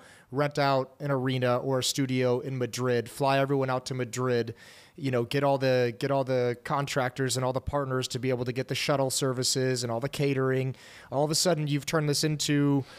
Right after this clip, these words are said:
a studio show that Blast owns and doesn't have to pay for each and every time, and you've added, and you've, now you've turned it into, like, a multi-million dollar affair.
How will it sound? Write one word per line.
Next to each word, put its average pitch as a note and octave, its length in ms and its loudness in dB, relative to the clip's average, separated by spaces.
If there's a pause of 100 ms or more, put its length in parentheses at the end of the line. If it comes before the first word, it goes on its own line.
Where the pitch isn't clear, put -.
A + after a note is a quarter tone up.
(180)
a C3 80 -2
studio E3+ 420 4
show D#3 260 2
that C#3+ 160 0
Blast D#3 360 0
owns E3+ 320 2
and C#3+ 100 0
doesn't D3+ 240 0
have D3 180 0
to C#3 80 -6
pay D#3+ 220 0
for D#3 240 2
each C#3+ 140 -2
and C#3+ 80 0
every C3+ 140 -2
time, C#3+ 260 0
and C3+ 100 0
you've C3+ 120 0
added, C#3+ 200 2
and D3 100 0
you've, C#3 80 0
now C#3+ 120 2
you've C#3+ 180 2
turned D3 180 -2
it C3+ 100 -2
into, C3+ 180 0
like, C3 160 0
a C3+ 40 -4
multi-million C3 560 0
dollar A#2+ 280 2
affair. A2+ 380 -4